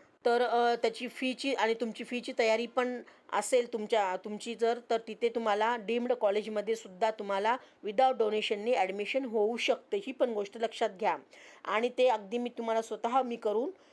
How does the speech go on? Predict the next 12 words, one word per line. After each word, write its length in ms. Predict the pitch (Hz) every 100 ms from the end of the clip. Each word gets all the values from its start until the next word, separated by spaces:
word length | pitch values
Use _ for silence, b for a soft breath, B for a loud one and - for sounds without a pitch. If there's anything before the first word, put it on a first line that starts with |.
| b -
देते, 440 | 233 226 202 151 -
कारण 300 | 202 226 226
तुम-, 280 | 233 220
ज्या 180 | 185 220
काही 200 | 233 254
विद्यार्थ्यांना 640 | 240 196 220 220 208 214
अगदी 180 | 196 196
आपल्या 240 | 202 220 208
महाराष्ट्रामध्येच 760 | 202 196 - 226 233 220 -
ॲडमिशन 460 | 240 196 208 208 214
हवं 220 | 208 208
आहे 340 | 190 208 208